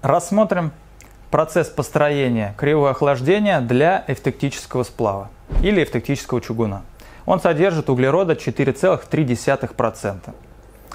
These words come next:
Выше точки один существует только жидкая фаза, поскольку мы находимся выше линии ликвидус.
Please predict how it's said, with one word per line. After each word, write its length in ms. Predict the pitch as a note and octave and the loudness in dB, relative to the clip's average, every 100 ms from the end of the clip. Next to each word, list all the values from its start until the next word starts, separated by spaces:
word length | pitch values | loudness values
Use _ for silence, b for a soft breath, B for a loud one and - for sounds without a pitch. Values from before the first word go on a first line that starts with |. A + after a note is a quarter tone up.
| B B B B | B B B B
Выше 300 | A#2 A3 G3+ | 0 0 2
точки 340 | - F#3 - | 0 0 2
один 420 | D#3 B2 A2+ C3+ D#3+ - - B B B B B B B - - - | 2 2 0 -2 -4 -14 -20 B B B B B B B -20 -20 -6
существует 560 | - C#3 - G3 A3+ A3+ | -2 -2 0 2 2 2
только 600 | G3 G#3 G3+ F3+ E3 - - - | 2 2 2 2 2 -6 -20 -8
жидкая 440 | B2 C#3+ D#3 C#3 | 0 0 2 0
фаза, 400 | A#2 G#2+ G2+ F2+ F#2 - - | 2 -2 -2 -6 -18 -20 -6
поскольку 380 | - - C3+ C3 | -4 -2 -4 -2
мы 80 | F#3 | 0
находимся 500 | D3+ - C3+ B2+ A#2+ | 0 0 -2 -2 -2
выше 320 | C3 E3+ C#3 | -2 0 0
линии 320 | B2+ C3 B2+ | 2 2 2
ликвидус. 480 | A#2 A2+ - G2 | 2 0 -4 -8